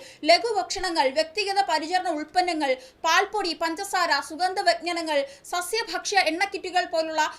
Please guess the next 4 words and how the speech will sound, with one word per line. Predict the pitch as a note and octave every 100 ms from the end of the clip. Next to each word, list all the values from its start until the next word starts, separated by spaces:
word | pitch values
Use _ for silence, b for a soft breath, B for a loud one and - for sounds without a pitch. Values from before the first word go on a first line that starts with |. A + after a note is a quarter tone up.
| B
സാധാരണക്കാരന് | - E4 F#4 G4+ A4 A4 A4 F#4 F4 E4 D#4+ -
കൂടുതൽ | E4+ G4+ A4+ - - B B -
ആവശ്യമുള്ള | D#4 F#4+ A4 G#4+ G#4+ F#4+ F#4
സാധനങ്ങൾക്ക് | E4+ D4+ D#4+ F4+ F4+ E4+ E4+ C#4